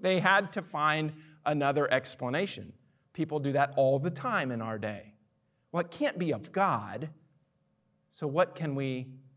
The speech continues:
assign it to?" We see the explanation beginning in verse fourteen. Peter, speaking for the other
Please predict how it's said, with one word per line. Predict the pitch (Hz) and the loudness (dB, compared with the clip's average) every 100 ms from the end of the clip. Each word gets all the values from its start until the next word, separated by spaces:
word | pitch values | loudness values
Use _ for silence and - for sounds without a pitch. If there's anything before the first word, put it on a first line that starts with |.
| _ | _
assign | 127 - 170 127 | -10 -6 -6 -6
it | - | -6
to?" | - 78 - _ _ _ _ _ _ _ _ _ _ _ _ _ _ _ _ _ _ _ | -8 -10 -12 _ _ _ _ _ _ _ _ _ _ _ _ _ _ _ _ _ _ _
We | 139 | -2
see | 170 | 2
the | 143 | 4
explanation | 139 139 135 127 147 131 | 4 2 -2 0 0 0
beginning | 120 131 123 | 0 0 0
in | 110 | 0
verse | 120 120 | 0 -2
fourteen. | - 139 - 180 143 | 0 0 0 -2 -2
Peter, | 110 214 208 139 131 175 - - _ | 0 2 4 4 2 -2 -10 -20 _
speaking | - - 208 214 196 180 | -2 0 4 4 4 2
for | - 196 | 2 2
the | 170 | 4
other | - 170 185 170 151 | 6 6 6 4 0